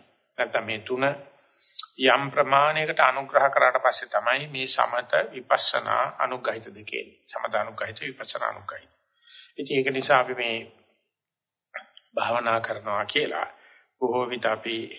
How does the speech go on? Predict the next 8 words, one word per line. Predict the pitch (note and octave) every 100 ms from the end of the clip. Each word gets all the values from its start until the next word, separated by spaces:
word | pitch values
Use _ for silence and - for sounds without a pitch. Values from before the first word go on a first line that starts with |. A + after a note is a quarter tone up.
| - _ _
ඇඳගෙන | C3 C3 C3 B2
තියෙන | B2 A2+ A2+
චිත්‍රූපේ | C3 - C3+ B2 A#2+
හැටියට | A2 A2+ G2 G2+ A#2+ - - - - - -
ඉඳගෙන | C3 C3+ C#3+ C3+ C#3+ - - - - _ _ _ _ _ _ _ _ _ _ _ _ _ _ _ _ _ _ _ _ _
සාමූහිකව | - C3+ C3+ C3+ C3+ B2+ C3 B2
හෝ | C3 C#3
පුද්ගලිකව | - - C3 B2+ B2+